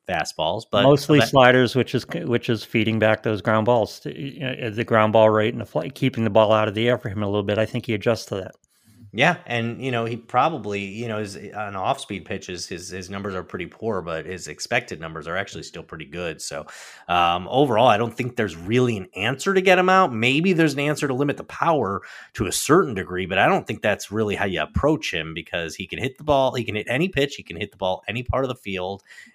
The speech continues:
Speaker 1: and, and I think the power is gonna be sufficient.
Speaker 2: Depending on your rules, pay attention to it. One of the things, one of the reasons I got involved with him with this man crush is the second base and first base qualification.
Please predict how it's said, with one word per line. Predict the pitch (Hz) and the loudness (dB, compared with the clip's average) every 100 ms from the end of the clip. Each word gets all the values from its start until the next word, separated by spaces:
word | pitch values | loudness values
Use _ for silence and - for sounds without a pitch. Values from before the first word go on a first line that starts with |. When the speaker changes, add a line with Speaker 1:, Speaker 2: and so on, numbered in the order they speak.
| - | -8
Speaker 1:
and, | 95 98 | -6 -6
and | 101 110 110 | -8 -6 -6
I | |
think | 113 135 | -6 -8
the | 139 | -10
power | - 123 131 | -4 0 0
is | 139 | -2
gonna | 113 113 | -4 -4
be | 120 123 | -4 -6
sufficient. | 131 - 180 - 78 - _ _ - - - | -6 -6 -8 -10 -18 -20 _ _ -20 -20 -12
Speaker 2:
Depending | - 147 147 | -4 -2 0
on | 143 | 0
your | 131 127 | 0 0
rules, | 131 139 135 | 2 0 0
pay | - 131 | 0 -2
attention | - 143 131 127 | 0 -4 -4 -4
to | 135 127 | 0 0
it. | 127 | 0
One | 127 | 0
of | 127 | 0
the | 113 | -2
things, | 139 120 110 | -2 -2 -2
one | 117 143 | 0 2
of | |
the | 120 | 2
reasons | 120 123 110 104 | 2 2 2 2
I | 117 | 4
got | 123 | 4
involved | 123 101 127 135 104 | 2 4 6 6 4
with | 104 | 0
him | 107 104 | 0 0
with | 98 | -2
this | 101 - | -4 -2
man | 107 101 | -2 0
crush | - 104 - | 0 0 0
is | 95 | -4
the | 107 | -4
second | - 113 117 | 0 -2 0
base | 110 104 - | -2 -2 -4
and | - | -4
first | 110 - | -4 -2
base | - - | -2 -4
qualification. | - 104 101 - 120 113 - 104 | 2 2 2 -2 0 0 0 -2